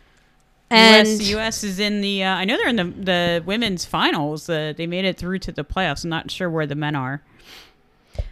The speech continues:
Speaker 1: And the surfers actually haven't been able, they, they've had to postpone a couple of their competition heats because of the lackluster waves.
Speaker 2: Well, we, when we watched a little bit of it, <laughs> there were these little waves. Like,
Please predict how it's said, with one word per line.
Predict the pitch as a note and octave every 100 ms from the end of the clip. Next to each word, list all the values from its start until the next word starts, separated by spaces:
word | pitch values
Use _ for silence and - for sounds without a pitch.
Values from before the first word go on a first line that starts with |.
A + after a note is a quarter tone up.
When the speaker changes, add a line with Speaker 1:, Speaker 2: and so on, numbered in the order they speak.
| -
Speaker 1:
And | A#3+ A#3
the |
surfers | A3 D#4+ G4 C4 G3
actually | G3 G3 G#3 F#3
haven't | F#3+ G3+ A3+
been | G3+ F#3+
able, | F#3 F#3+ F3+ - _
they, | G3 F3+
they've | - F#3+
had | G#3+ G3
to |
postpone | - G#3 F#3+ - A3 B3 G3+ F3 F3+ - - - - -
a | A3
couple | G#3+ G#3 G3
of |
their | F3+ E3+
competition | F#3 E3+ E3+ - B3+ - F#3+
heats | F#3+ F3 -
because | G3+ G3 G3+ G3+ G3+
of | F#3+ F#3
the | F#3+
lackluster | F#3 F#3+ F3+ - F#3+ D#3+ - E3+
waves. | F3 E3+ - - - - - -
Speaker 2:
Well, | F#3+
we, | C4 D#4
when | G#3 F#3
we | G3 C4
watched | B3+ F3+ - F#3+
a |
little | E3 D#3+
bit | D#3 D#3+
of | E3+ -
it, | G#3+
<laughs> | G#3+
there | G3+
were | G3+
these | F#3+ F3+ D#3+
little | G3 A#3 A3+
waves. | G3 A3 D#3 F3+
Like, | E3 D#3+